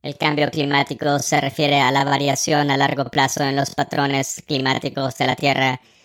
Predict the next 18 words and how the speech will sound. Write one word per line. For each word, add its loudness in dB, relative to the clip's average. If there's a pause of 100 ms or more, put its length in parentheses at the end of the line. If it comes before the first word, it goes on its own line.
(240)
principalmente 0
causada 2
por -2
las 0
actividades 0
humanas 0
que 0
liberan 0
grandes 0
cantidades 0
de 0
gases 0
de 4
efecto -2
invernadero 0
a 0
la 0
atmósfera. -4